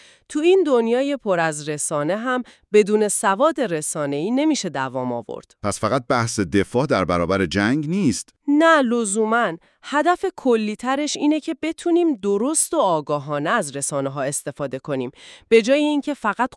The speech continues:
Speaker 1: غر بزنیم که چرا وضع رسانه‌ها اینطوریه، باید یاد بگیریم چطور مدیریتشون کنیم.
Speaker 2: به خصوص تو شرایطی که به قول همین منابع دوره،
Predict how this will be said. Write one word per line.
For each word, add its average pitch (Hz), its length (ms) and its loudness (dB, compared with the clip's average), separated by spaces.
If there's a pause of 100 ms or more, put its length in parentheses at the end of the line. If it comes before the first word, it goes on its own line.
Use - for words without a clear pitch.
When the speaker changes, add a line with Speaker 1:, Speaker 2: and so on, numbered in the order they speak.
Speaker 1:
غر 247 240 6
بزنیم 147 480 -2
که 156 140 -14
چرا 202 360 -2
وضع 147 340 -2
رسانه‌ها 143 720 -4
اینطوریه، 165 760 -2 (280)
باید 277 280 0
یاد 254 460 -2
بگیریم 262 380 -4
چطور 190 420 -4
مدیریتشون 170 840 -2
کنیم. 151 440 -2
Speaker 2:
به 107 100 2
خصوص 160 500 -2
تو 202 100 -2
شرایطی 131 540 2
که 160 180 0
به 117 160 2
قول 107 200 0
همین 127 260 0
منابع 90 460 0
دوره، 90 400 0